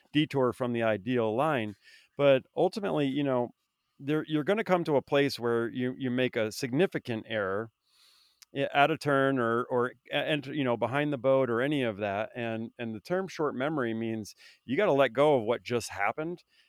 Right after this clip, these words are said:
and you gotta start to focus on, "What do I need to be doing right now in this moment to best set myself up for the rest of my pass that I'm skiing?" And I just see so many people get caught up like, "Oh, I screwed up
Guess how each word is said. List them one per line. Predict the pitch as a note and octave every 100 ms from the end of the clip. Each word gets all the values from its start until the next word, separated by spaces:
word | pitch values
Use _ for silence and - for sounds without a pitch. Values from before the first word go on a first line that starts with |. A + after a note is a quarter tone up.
| -
and | A2+
you | B2 D#3+
gotta | F3 C3+
start | - C3+ -
to | A2+ A2+
focus | - C3+ C3 -
on, | B2 A2
"What | A#2+ D#3
do | D3 C#3
I | B2
need | C3 C3
to | A2+
be | A2+
doing | C3 B2 A2
right | G#2+ B2+ C#3+ C#3
now | A#2+ A#2+ A2
in |
this | A#2 B2 -
moment | A2 A2+ B2 D3 D#3+ _ _ - _ -
to | C#3+ C3 A#2+ A2 _ _ _ -
best | G#2+ C3+ D#3+ F3 - - - - _ _ _ -
set | - D#3+
myself | C#3+ C#3 - C#3+ C3
up | C#3+ -
for | B2+
the | A2
rest | A2 A2 D#3+ D#3 C#3
of | A2
my | A#2 A2
pass | - B2 A2+ -
that | A#2+
I'm | G#2 F#2+
skiing?" | - - F3+ A#2+ F#2+ G#2 G#2+ _ - - -
And | B2 B2
I |
just | A#2 D3+ D3
see | D#3
so | C3+ - E3 F3 F3+
many | F3 E3 D#3+
people | - E3+ D#3+ C3+
get | A2+ B2+ -
caught | C#3+ C#3
up | C#3+ C3
like, | A#2 -
"Oh, | - D#3
I | C#3+
screwed | A#2+ - E3+ D#3+
up | D3